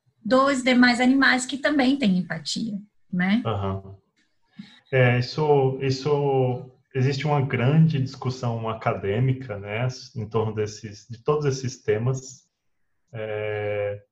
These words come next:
Speaker 2: Daniel Batson, é, Bateson foi esse, é, esse, esse pesquisador que lutou durante muitos anos pra provar que o altruísmo genuíno existia, né?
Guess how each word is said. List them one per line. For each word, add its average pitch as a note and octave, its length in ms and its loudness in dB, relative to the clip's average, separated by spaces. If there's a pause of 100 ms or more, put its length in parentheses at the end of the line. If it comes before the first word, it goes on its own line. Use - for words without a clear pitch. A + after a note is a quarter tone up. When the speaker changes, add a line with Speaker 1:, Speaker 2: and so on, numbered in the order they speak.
(460)
Speaker 2:
Daniel A2+ 400 4
Batson, A2 600 0
é, G#2+ 260 -4
Bateson G#2 560 -4
foi A2+ 500 0
esse, A2 600 -6
é, G#2+ 260 4
esse, A2 320 -6
esse - 840 -18
pesquisador A2 760 -4
que A2 360 -12 (1700)
lutou C3 500 4
durante B2+ 360 2
muitos C3 260 0
anos B2+ 160 2
pra B2+ 160 0
provar B2 600 2
que C3 120 -6
o B2+ 100 2
altruísmo B2+ 760 2
genuíno A2+ 580 -2
existia, G#2+ 720 -4
né? G#2 260 -10